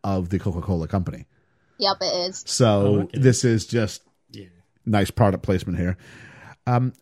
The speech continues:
Speaker 1: and this is where we have to talk about some of the nineties words that were used in this film, which you definitely would not use today.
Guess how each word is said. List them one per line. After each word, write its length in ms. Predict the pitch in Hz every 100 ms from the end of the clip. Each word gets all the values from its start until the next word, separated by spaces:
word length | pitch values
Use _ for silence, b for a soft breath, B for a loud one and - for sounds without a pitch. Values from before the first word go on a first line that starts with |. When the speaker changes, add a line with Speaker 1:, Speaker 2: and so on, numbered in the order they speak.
| - B -
Speaker 1:
and 120 | 165
this 100 | 185
is 40 | 240
where 60 |
we 60 | 185
have 100 | 175
to 40 |
talk 220 | - 147 131
about 280 | 110 107
some 120 | - 117
of 20 |
the 60 | 101
nineties 580 | 101 104 101 92 92 82
words 560 | 82 85 71 57 85
that 140 | 85 -
were 100 | 85
used 440 | 80 80 78 -
in 220 | 92 87 82
this 200 | 80 -
film, 360 | - 90 76
which 180 | 78 -
you 60 | 80
definitely 420 | 80 95 98 87
would 220 | 80 78
not 220 | 82 76
use 180 | 78 73
today. 540 | - 69 67 50 50